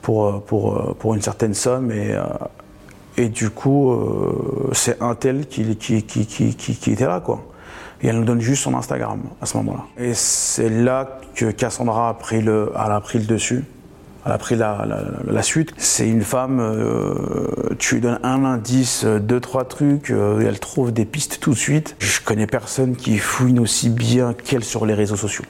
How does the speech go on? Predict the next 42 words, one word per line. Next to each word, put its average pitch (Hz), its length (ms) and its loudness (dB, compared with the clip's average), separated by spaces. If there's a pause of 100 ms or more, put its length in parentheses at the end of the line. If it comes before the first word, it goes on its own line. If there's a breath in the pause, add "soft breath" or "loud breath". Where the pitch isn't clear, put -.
(100)
Du 110 80 -4
coup, 117 160 0
elle 107 60 -2
a 104 60 -6
pris - 160 -4
l'Instagram, 117 600 -2 (520 loud breath)
elle 120 60 0
a 113 80 -2
commencé 120 340 0
à 117 140 0
fouiller 117 360 0
partout - 520 -4
dessus. 123 480 2
Et 120 100 2
déjà 147 260 2
à - 40 0
ce - 80 -4
moment-là, 147 320 2
il 156 40 4
y - 20 4
avait 131 200 2
un 131 120 0
truc - 200 -6
qui 135 100 2
nous 113 120 4
avait 113 160 2
interpellés, 123 560 0
c'est 131 160 0
que 117 160 0
sur 117 260 0
l'Instagram, 120 640 0
euh, 104 260 0
de 110 120 2
ce 107 60 2
jeune 117 220 4
homme, 147 160 2
il 131 40 4
y 117 40 4
avait 113 260 2
déjà, 120 520 2 (320 loud breath)
en 123 120 4
biographie, 131 720 0